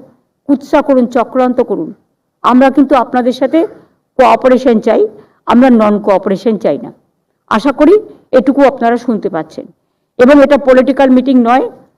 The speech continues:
এটা গভর্নমেন্টের মিটিং। তাই government to government cooperative federalism সি-, সিস্টেমে সবাই আশা করে রাজ্য সরকার, কেন্দ্রীয় সরকার কাঁধে কাঁধ মিলিয়ে কাজ করবে,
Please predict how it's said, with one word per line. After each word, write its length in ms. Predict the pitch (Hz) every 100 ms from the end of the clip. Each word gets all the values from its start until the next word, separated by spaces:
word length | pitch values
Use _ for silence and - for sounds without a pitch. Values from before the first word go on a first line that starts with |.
| _ _ _
এটা 480 | 247 269 254 190 - - _ _ _ _
গভর্নমেন্টের 600 | 226 262 277 339 320 247
মিটিং। 300 | 202 - - - - _ _
তাই 120 | - 269
government 520 | 185 254 285 349 349
to 120 | 339
government 440 | 240 247 254 269 185 - - _ _ _ -
cooperative 640 | 277 277 302 339 294 330
federalism 600 | - 285 277 277 269 277
সি-, 220 | 262 277 247
সিস্টেমে 640 | - 277 262 294 247 180 - - _ _ _ _
সবাই 320 | 254 262 311
আশা 260 | 269 214 269
করে 260 | 247 226 180 - _ _ _ _ _ _ -
রাজ্য 360 | 240 240 285
সরকার, 360 | 269 285 269 262
কেন্দ্রীয় 400 | 262 233 233 240
সরকার 640 | 247 226 - 180 220 - _ _
কাঁধে 260 | 233 233 247
কাঁধ 260 | 254 254
মিলিয়ে 340 | 220 233 226 208
কাজ 280 | 214 190 -
করবে, 340 | 196 156 156